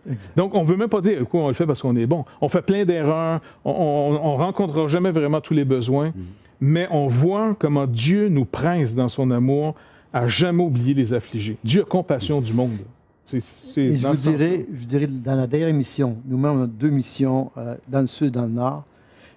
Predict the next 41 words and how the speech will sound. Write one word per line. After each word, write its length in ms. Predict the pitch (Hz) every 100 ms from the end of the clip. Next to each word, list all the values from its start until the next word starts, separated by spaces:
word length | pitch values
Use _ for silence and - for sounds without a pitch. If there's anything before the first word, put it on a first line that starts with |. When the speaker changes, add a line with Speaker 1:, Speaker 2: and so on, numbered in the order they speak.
| -
Speaker 1:
Et 80 | 139
la 60 |
dernière 260 | 139 165 175
mission, 580 | 151 127 165 165 165 147
je 120 | 135 120
vois 180 | 135
encore 320 | 131 - 156 160
ces, 420 | - 123 120 113
ces 160 | - 131
parents, 500 | - 131 123 143 165 - _ _ _ - - - -
euh, 220 | 131 131
venir 280 | 113 135 143
me 120 | 143
voir 520 | 127 113 131 139 143 139 _ _ -
en 100 | 139
voulant 180 | 127 139
donner 220 | 135 147
leur 180 | 135 110
enfant. 280 | 110 - 113 - _ _ _ _ _ -
Speaker 2:
Pour 120 | 131
donner 160 | 131 160
Speaker 1:
Donner, 240 | 185 175
donner 360 | 135 120 170 185
leur 140 | 151
enfant. 320 | 131 120 131 131 _ _ _ -
Parce 140 | 151 -
qu'ils 200 | 160 - - - 147 -
croyaient 340 | 156 147 165
que 160 | - 131
l'enfant 360 | 127 123 151
va 60 | 127
être 140 | 110
droit 200 | 104 120 151
à 20 |
l'éducation, 720 | 123 - 127 110 - 113 117 - -
à 140 | 127 131
un 140 | 131 127
meilleur, 500 | 131 135 127 127 -
une 100 | 131
meilleure 320 | 131 135 123
vie. 220 | 113 139